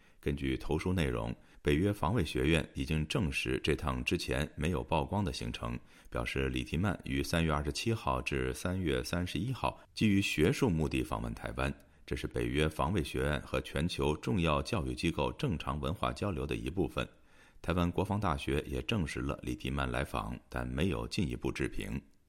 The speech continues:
美国福特汽车公司执行长法利五月二十五号表示：“中国电动车制造商是福特的主要竞争对手，但是福特相对规模小、成本高，恐怕难以竞争。”法利还表示：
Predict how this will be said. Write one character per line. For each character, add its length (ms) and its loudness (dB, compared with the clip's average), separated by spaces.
美 160 6
国 200 4
福 200 -2
特 200 2
汽 180 2
车 100 0
公 220 0
司 220 0
执 120 -2
行 220 0
长 200 0
法 260 -2
利 240 0
五 100 -2
月 100 2
二 120 2
十 100 -4
五 140 -2
号 160 -4
表 240 -6
示： 280 -4
“中 160 0
国 100 6
电 240 4
动 200 0
车 200 0
制 160 -2
造 200 2
商 260 0
是 280 -2
福 180 -4
特 160 0
的 100 0
主 220 -6
要 220 0
竞 180 -2
争 100 -4
对 200 0
手， 260 -4
但 120 -6
是 140 -6
福 160 -6
特 260 -2
相 240 -2
对 160 2
规 160 0
模 160 2
小、 420 -2
成 200 -4
本 160 -4
高， 220 0
恐 160 -10
怕 200 -4
难 260 -2
以 80 -2
竞 240 -8
争。” 180 -4
法 120 0
利 120 2
还 100 -2
表 220 -4
示： 200 -4